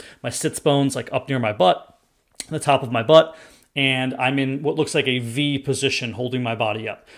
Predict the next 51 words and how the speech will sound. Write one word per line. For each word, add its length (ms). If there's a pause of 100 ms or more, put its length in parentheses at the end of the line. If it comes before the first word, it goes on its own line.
(180)
Now, 200
the 120
further 400
I 140
go 180
down, 800
right, 180
the, 280
the 160
more 360
distance 440
I 80
create 400
from 160
my 120
knees 480
to 120
my 120
chest, 680 (280)
the 60
more 180
flat 420
I 120
become, 520 (260)
the 60
harder 400
that 160
is 180
to 100
hold 240
up. 180
Think 160
of 80
a 60
leg 280
lift. 220
If 80
you're 80
flat 240
on 100
your 120
back 240
and 100
you're 80
just 220
lifting 360
your 120
legs 260
in 80
the 160
air 300